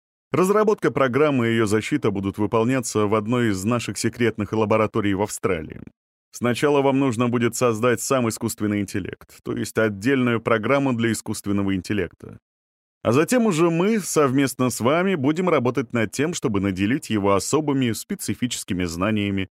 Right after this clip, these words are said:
которые помогут нам создать новый вид вооружения, которого не будет ни у кого в мире. Оружие, которое сохранит жизни многим нашим солдатам».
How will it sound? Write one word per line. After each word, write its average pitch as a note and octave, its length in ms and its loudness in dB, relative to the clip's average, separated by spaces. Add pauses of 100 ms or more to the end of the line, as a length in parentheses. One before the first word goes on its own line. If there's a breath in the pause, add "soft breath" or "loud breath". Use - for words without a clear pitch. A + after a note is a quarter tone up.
(220)
которые A#2 400 0
помогут C3+ 540 0
нам A2+ 160 0
создать A#2 500 0
новый C3 400 0
вид B2+ 220 -2
вооружения, G2 720 0
которого G#2+ 400 0
не A#2+ 160 2
будет B2+ 400 0
ни C3+ 100 2
у B2 160 2
кого A2 400 0
в F2+ 80 -8
мире. E2+ 380 -4 (540)
Оружие, E3+ 440 2
которое C3+ 400 0
сохранит B2+ 540 0
жизни A2+ 320 0
многим B2+ 480 -2
нашим F2 320 -2
солдатам». F2 580 -4